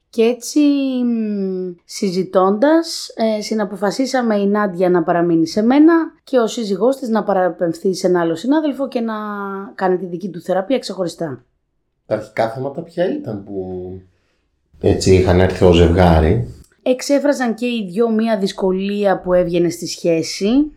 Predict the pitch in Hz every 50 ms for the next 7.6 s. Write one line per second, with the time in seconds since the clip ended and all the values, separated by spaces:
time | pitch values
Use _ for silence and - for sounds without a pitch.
0 | _ _ _ _ - - - - 220 208 208 - - _ - 247 247 247 254 254
1 | 247 240 233 233 226 220 214 202 196 196 190 185 185 - - _ - 214 208 -
2 | - 202 196 220 233 - 254 240 247 226 214 - - 208 202 202 240 226 226 214
3 | - 214 214 196 196 196 - - 190 185 180 175 175 175 180 190 202 202 202 202
4 | 196 - 208 202 202 208 196 - - - - - - _ _ _ _ _ _ _
5 | - 202 196 202 208 214 214 202 214 208 - - 208 190 196 202 214 220 208 190
6 | 190 - 180 170 - - 190 185 175 170 190 185 170 - - 180 175 170 165 -
7 | 185 165 - - - 185 180 175 175 170 170 170